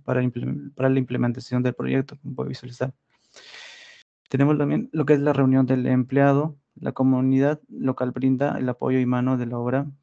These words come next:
para lo que, para lo, para lo que vendría a ser el proyecto de la construcción de los galpones. Ahora le doy paso a mi compañero Condori para que les dé una explicación brevemente.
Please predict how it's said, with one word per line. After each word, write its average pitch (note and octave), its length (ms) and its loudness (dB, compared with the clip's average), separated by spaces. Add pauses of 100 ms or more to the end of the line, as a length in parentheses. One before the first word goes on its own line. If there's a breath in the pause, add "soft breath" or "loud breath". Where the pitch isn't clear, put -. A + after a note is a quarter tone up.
para B2 180 -2
lo A#2+ 160 -4
que, - 120 -16
para C3 200 -8
lo, B2 200 -8
para B2+ 160 -6
lo B2+ 60 -12
que C3+ 80 -4
vendría C3+ 280 2
a C#3+ 40 -2
ser C#3+ 160 -6
el C#3 60 -2
proyecto B2 560 -4
de C3 120 -2
la B2+ 140 -2
construcción - 720 -6
de B2+ 120 -4
los C3 160 -4
galpones. A#2+ 600 -6 (1400)
Ahora C#3 180 6
le C3+ 120 4
doy C3+ 160 2
paso C3 240 -2
a B2 40 0
mi B2 80 0
compañero A#2+ 340 -2
Condori A#2+ 320 -4
para A#2+ 180 -8
que A#2+ 140 -6
les A#2 340 -6
dé B2 300 -4
una B2 100 -2
explicación - 400 -4
brevemente. A#2+ 460 -4